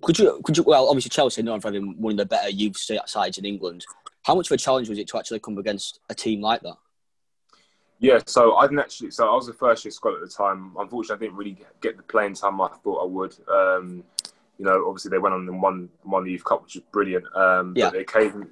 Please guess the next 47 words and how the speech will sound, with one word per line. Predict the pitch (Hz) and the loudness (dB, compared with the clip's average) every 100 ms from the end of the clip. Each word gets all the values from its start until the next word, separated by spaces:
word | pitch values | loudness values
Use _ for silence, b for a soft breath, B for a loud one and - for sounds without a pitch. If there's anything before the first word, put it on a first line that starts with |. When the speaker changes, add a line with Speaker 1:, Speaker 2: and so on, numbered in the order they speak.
| - | -10
Speaker 2:
the | 98 | -8
occasion | - 117 110 98 | 0 2 0 -6
itself, | 90 - 104 92 - _ - | -8 2 4 4 -2 _ -2
uh, | 95 92 92 | 0 2 0
was | 92 87 | -4 -8
unbelievable. | 95 95 95 98 95 90 95 92 - b b b b - | -8 -8 -8 -8 -10 -12 -10 -10 -12 b b b b 0
Uh, | 98 98 95 95 _ | 4 6 4 0 _
that | 104 - | -8 -8
Chelsea | - 107 98 101 | -2 -2 -4 -12
team | - 104 98 | -8 -8 -6
in | |
the | 95 | -8
final | - 104 101 98 95 98 - | -4 0 2 2 -2 -8 0
had | 98 95 - _ _ _ - | 2 2 -2 _ _ _ -10
a | 98 | -4
load | 101 98 95 | 0 0 0
of | 92 | -8
star-studded | - 101 92 98 92 - | -2 0 0 -4 -6 -2
players. | 101 101 101 98 | 0 2 -2 -4
You | |
know, | 98 | -4
Loftus-Cheek, | 98 - - - 95 98 | -4 -6 -18 -10 -6 -4
I | |
think, | - 98 | -6 -8
was | 90 | -10
playing. | - 101 95 95 | 4 4 6 4
Jeremy | 104 98 98 | 4 4 4
Boga, | 101 101 95 98 95 | 4 4 6 2 2
who's | 101 | -8
been | 101 95 | -10 -8
linked | 98 85 101 | -10 -12 -14
with | - | -2
coming | 101 95 | -2 0
back | 95 | -2
to | - | -4
the | |
Prem. | - 104 98 92 - _ _ _ - | -4 2 2 0 -12 _ _ _ -10
Speaker 1:
Yeah. | 113 95 | 0 2
Speaker 2:
Um, | 95 92 90 92 _ _ _ 98 | 4 2 -4 -10 _ _ _ -6
a | |
lo-, | 104 110 | 2 2
loads | 104 104 98 | 4 2 2
of | 98 | -6
top | - 82 | -10 -10
talent. | - 104 95 90 | -4 -4 -4 -12
And, | 95 95 | -10 0
um, | 98 95 92 92 | 2 2 -2 -12